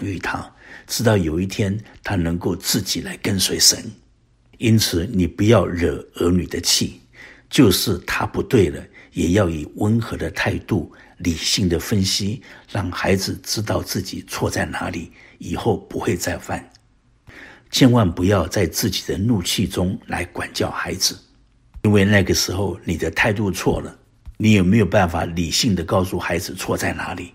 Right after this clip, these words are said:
那时候的管教都是不合宜的。同时呢，管教中也不要过于严苛，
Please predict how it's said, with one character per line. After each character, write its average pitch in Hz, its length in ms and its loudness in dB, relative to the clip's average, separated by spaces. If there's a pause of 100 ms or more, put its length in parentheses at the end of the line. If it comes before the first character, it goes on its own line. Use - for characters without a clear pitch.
那 120 220 6
时 - 120 2
候 92 160 2
的 92 100 2
管 76 220 -2
教 76 300 -2 (160)
都 101 160 0
是 - 160 2
不 - 160 -2
合 92 240 -4
宜 80 240 -6
的。 - 180 -10 (220)
同 107 180 2
时 110 240 2
呢， 92 280 0 (200)
管 - 200 0
教 107 200 4
中 104 280 2
也 - 180 -2
不 - 200 -4
要 101 180 2
过 - 320 -2
于 80 180 -2
严 80 320 -4
苛， 117 260 0